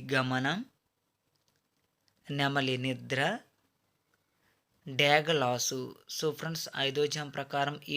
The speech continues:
విధంగా నడుస్తుంది. అదేవిధంగా జాములు అనేది టైమింగ్ కరెక్ట్గా చూడండి. మొదటి జాము, రెండవ జాము, మూడవ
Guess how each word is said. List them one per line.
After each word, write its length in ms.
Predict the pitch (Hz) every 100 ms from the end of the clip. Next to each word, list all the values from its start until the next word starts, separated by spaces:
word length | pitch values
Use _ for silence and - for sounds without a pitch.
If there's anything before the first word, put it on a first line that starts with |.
| 139
విధంగా 260 | 135 135 135
నడుస్తుంది. 540 | 127 120 - 139 147 220 - _ _ _ _ -
అదేవిధంగా 720 | 147 180 170 147 143 135 135 147 139 131
జాములు 360 | 139 156 165
అనేది 280 | 156 147 147 165 147
టైమింగ్ 340 | 139 151 151
కరెక్ట్గా 400 | 131 - - 151 151
చూడండి. 480 | 147 131 127 127 160 226 - _ _ _ _ _ _ 131
మొదటి 320 | 131 143 143 131
జాము, 360 | 131 127 135 170 226 - - _ _ - - _ _ _ _ _ _ _ _
రెండవ 400 | 160 139 139 147 151 139
జాము, 360 | 139 139 151 226 - _ _ _ _ _ _ _ _ _ _ _ 175
మూడవ 380 | 151 147 143